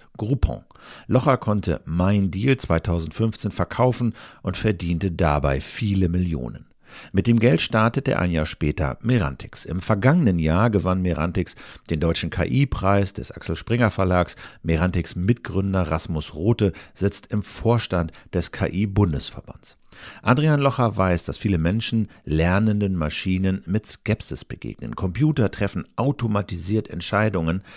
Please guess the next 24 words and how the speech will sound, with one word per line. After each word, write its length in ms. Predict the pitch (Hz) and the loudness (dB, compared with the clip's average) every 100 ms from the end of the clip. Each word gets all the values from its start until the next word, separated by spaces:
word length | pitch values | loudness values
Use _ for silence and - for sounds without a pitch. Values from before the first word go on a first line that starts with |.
| - - - | -20 -12 -2
die 60 | 113 | 0
großen 320 | 120 143 101 | 2 2 0
Einfluss 460 | 131 143 90 78 | -2 0 -2 -4
haben 300 | 71 69 78 | -2 -2 -4
können 440 | 78 95 92 98 110 - | -4 -2 0 0 -2 -4
auf 320 | 85 90 90 | 0 2 0
das 260 | - 78 - | -4 -8 -4
Leben 360 | 82 90 98 98 | -2 0 -2 -4
von 220 | 90 82 | -4 -2
Menschen, 360 | 85 101 110 | -2 -2 -6
ohne 320 | 95 98 117 104 | -4 0 2 2
dass 280 | 95 82 | -2 -4
diese 280 | 85 123 117 | 0 2 2
dann 180 | 90 92 | 0 0
sofort 400 | 92 - 90 71 | -2 2 0 2
wissen, 260 | 87 - 78 - - | -2 -4 -8 -12 -16
wen 300 | - 78 104 | -4 2 2
sie 140 | 92 71 | 2 -2
etwa 280 | - 82 80 | -2 -2 0
für 180 | - | -2
Fehlentscheidungen 1080 | 85 120 131 131 80 - 78 78 78 78 76 - - | -2 2 2 2 -2 -2 0 0 0 -2 -4 -10 -10
verantwortlich 640 | - 98 107 78 73 - | 0 2 2 -2 -6 -10
machen 240 | - - | -12 -14
sollen. 240 | - - | -16 -18